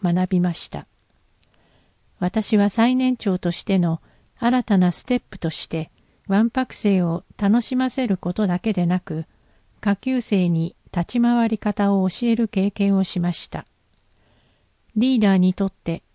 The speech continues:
子どもたちを楽しませることが大切なスキルであるということはもちろん、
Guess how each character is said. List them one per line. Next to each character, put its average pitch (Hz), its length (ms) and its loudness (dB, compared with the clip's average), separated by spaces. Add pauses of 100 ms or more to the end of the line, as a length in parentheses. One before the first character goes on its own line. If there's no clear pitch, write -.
(100)
子 208 140 0
ど 247 100 0
も 254 120 2
た 196 160 0
ち 175 160 -4
を 170 140 -2
楽 208 260 2
し - 120 -6
ま 247 140 -2
せ 254 160 -4
る 202 80 0
こ 180 160 -4
と 196 140 0
が 165 200 -2 (300)
大 226 220 0
切 226 280 0
な 226 140 6
ス - 160 -8
キ 254 160 -4
ル 220 100 2
で 185 160 0
あ 208 80 2
る 208 120 0
と 175 120 -4
い 185 140 2
う 208 80 2
こ 202 140 -4
と 202 140 0
は 170 140 0
も 175 140 0
ち 208 180 -4
ろ 180 140 0
ん、 160 180 -2